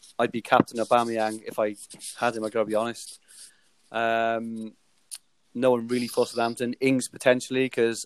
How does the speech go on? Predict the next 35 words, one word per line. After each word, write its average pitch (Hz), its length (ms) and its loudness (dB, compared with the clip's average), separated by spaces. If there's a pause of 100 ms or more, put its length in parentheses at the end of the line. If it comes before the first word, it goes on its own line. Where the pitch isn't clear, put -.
Arsenal's 117 800 -2 (680)
defence 123 380 2
is 110 100 -10
atrocious. 117 560 2
Again, 120 280 2
it's - 140 -8
one 117 120 0
of 110 160 -4
the 113 280 6 (560)
weakest 175 380 -2
in 120 80 0
the 113 60 0
league. 120 420 0 (1120)
Um, 107 640 2 (720)
Pepe 151 360 6
I 131 60 6
did 135 300 2
like, 107 420 0
but 113 120 -4
he 117 60 -6
seems 135 380 -6
to 135 120 -2
have 123 160 -2 (420)
either 123 180 2
been 120 160 -2
dropped 131 360 4
or 120 100 4
rested 127 400 2
the 107 60 0
last - 380 -2 (380)
game 104 240 -2
or 101 120 -4
two. 117 340 -2 (680)
Um, 110 400 0 (760)
and 120 160 -2